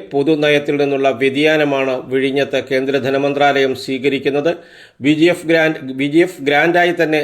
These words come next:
അനുവദിക്കുന്നതിന് പ്രധാനമന്ത്രി ഇടപെടണമെന്നും മുഖ്യമന്ത്രി അഭ്യർത്ഥിച്ചു. പരിശീലനം പൂർത്തിയാക്കിയ മുപ്പത്തിയൊന്ന് എ ബാച്ചിലെ നൂറ്റിനാൽപത്തിയൊന്ന് സബ് ഇൻസ്പെക്ടർമാർ കേരള പോലീസ് സേനയുടെ ഭാഗമായി.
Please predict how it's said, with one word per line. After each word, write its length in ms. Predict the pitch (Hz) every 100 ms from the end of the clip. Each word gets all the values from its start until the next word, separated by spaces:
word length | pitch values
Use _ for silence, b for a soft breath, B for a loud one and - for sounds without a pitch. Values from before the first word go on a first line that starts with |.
| 151
അനുവദിക്കുന്നതിന് 760 | 139 139 147 143 143 139 135
പ്രധാനമന്ത്രി 680 | 135 131 120 143 147 135 131 127
ഇടപെടണമെന്നും 720 | 135 143 143 143 139 139 175
മുഖ്യമന്ത്രി 560 | 196 - 147 135 117 113 107
അഭ്യർത്ഥിച്ചു. 600 | 131 110 135 107 92 80 - - _ _ _ _ _ _ _ _ b b b b b _ _ _ _ _ -
പരിശീലനം 640 | 135 151 165 190 190 190
പൂർത്തിയാക്കിയ 760 | 180 170 160 165 160 147 139 143 165 -
മുപ്പത്തിയൊന്ന് 680 | 147 139 160 160 175 170 165 156
എ 100 | 151 151
ബാച്ചിലെ 460 | 156 156 147 156 147
നൂറ്റിനാൽപത്തിയൊന്ന് 880 | 143 143 156 160 160 156 160 147 143
സബ് 340 | - 131 139
ഇൻസ്പെക്ടർമാർ 640 | 147 - 147 - 139 143 175
കേരള 380 | - 143 143 143
പോലീസ് 480 | 143 143 139 147 143
സേനയുടെ 380 | 147 139 135 127
ഭാഗമായി. 540 | 120 117 113 107 87